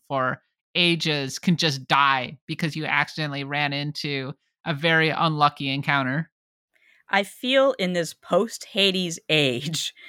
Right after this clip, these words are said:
Speaker 2: if you are making a roguelite, you can take so many lessons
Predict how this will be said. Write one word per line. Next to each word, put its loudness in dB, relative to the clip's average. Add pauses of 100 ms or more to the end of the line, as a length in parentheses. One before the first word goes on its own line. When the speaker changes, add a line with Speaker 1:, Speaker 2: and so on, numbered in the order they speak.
(280)
Speaker 2:
if -6
you 2
are 8
making 2
a 2
roguelite, 4 (140)
you -4
can -2
take 2
so 2
many 2
lessons 0